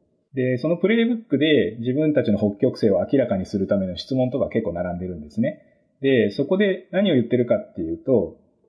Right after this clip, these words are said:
あの、そのプレイブックってあくまでチーム向けだよっていう書き方してるんですよ。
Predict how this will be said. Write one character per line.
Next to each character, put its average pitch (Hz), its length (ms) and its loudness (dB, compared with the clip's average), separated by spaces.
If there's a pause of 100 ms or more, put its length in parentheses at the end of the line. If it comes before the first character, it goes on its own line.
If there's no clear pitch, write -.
(140)
あ 127 60 2
の、 123 100 0
そ 143 100 0
の 156 80 0
プ 165 100 2
レ 175 100 4
イ 175 40 0
ブ 180 80 0
ッ 180 80 -12
ク 135 80 2
っ - 20 4
て - 100 -2
あ 135 80 2
く 151 80 -4
ま 135 80 2
で 98 100 -2
チ 135 180 -2
ー 135 100 2
ム 131 100 2
向 131 160 0
け 131 140 2
だ 127 80 2
よ 143 140 2
っ - 280 -14
て 175 80 2
い 175 160 2
う 165 80 0
書 151 80 0
き - 100 -6
方 135 200 2
し - 100 -8
て 127 80 2
る 123 80 4
ん 98 60 2
で 76 80 -8
す - 100 -18
よ。 87 60 -18